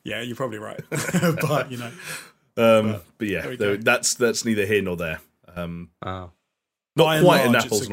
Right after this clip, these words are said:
Speaker 1: good game.
Speaker 2: oranges. Yeah, but by, sorry, I need to say by and large more, don't I? By
Speaker 3: By
Speaker 2: and
Speaker 3: and large.
Speaker 2: large, Ghost of Tsushima is a better game.
Speaker 1: Right.
Speaker 3: So, did you play anything else then?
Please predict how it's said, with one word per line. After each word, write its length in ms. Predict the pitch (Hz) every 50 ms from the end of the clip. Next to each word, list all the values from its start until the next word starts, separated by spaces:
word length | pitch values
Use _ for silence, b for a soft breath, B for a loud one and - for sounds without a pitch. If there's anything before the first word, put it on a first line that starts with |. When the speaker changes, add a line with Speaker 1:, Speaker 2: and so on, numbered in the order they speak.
| 98
Speaker 1:
good 140 | 98 98 92
game. 100 | - -
Speaker 2:
oranges. 160 | - - 101 - _
Yeah, 240 | 95 123 135 123 113
but 320 | 110 - - 127 135 120 -
by, 220 | 151 156 156 156
sorry, 200 | 156 - 143 135
I 40 | 113
need 120 | 123 139 139
to 40 | -
say 140 | - 104 98
by 220 | 95 95 92 95
and 80 | 95 98
large 260 | 95 92 90 - -
more, 100 | 82 85
don't 180 | 85 85 85
I? 120 | 78 76 -
By 80 | -
Speaker 3:
By 120 | - 104 -
Speaker 2:
and 80 | 143 139
Speaker 3:
and 100 | 120 104
large. 480 | 98 98 87 82 85 82 - - - _ _ _ _ -
Speaker 2:
large, 180 | - - - -
Ghost 300 | 101 101 101 98 - -
of 60 | 95
Tsushima 220 | - - 101 92
is 60 | 90 82
a 40 | 80
better 240 | 87 90 85 85 80
game. 260 | 78 78 76 78 - _ _ _ _ _ _ _ _ _ _ _ _ _ _ _ _ _
Speaker 1:
Right. 220 | - 113 117 117 -
Speaker 3:
So, 180 | 165 165 160 156 - _ _ _ _ _ _ _ 131
did 200 | 131 135 - 170
you 80 | 165
play 180 | 120 - 147 143
anything 260 | 139 139 131 139 131
else 180 | 127 123 117 -
then? 280 | - - 85 95 101